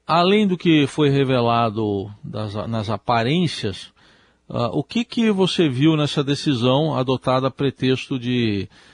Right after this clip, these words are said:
dar um auxílio para os pobres? É, que, que, a quem ela favorece, essa decisão? Só aos pobres?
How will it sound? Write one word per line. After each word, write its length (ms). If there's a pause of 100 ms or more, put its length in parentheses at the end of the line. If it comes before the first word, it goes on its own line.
(220)
dar 340
um 240
auxílio 840
para 280
os 120
pobres? 640
É, 380 (320)
que, 100 (160)
que, 40 (120)
a 100
quem 200
ela 160
favorece, 640
essa 180
decisão? 580
Só 260
aos 160
pobres? 460